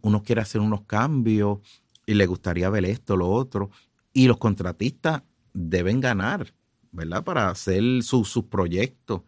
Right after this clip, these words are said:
pero no es para abusar, este, aquí ha habido buenos proyectos que se van en asuntos de corrupción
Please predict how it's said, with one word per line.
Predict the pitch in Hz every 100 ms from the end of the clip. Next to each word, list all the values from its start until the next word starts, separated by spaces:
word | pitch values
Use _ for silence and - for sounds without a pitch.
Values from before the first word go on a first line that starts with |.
| _ _ _ _
pero | 117 113 113 113 110
no | 110 123
es |
para | 123 135 131 127 123 -
abusar, | 117 113 104 - 107 104 104 104 104
este, | 98 - - 104 98 98 92 90 87 80 _ - - -
aquí | 104 131
ha | 131
habido | 143 151 151 147
buenos | 131 131 139
proyectos | - 135 131 151 151 - 120
que | - 107 98 90 85 _ _ _
se | - - 101
van | 92 110 147
en | 139 120
asuntos | 95 101 101 127
de | 131
corrupción | 131 127 120 - - - 131 143 147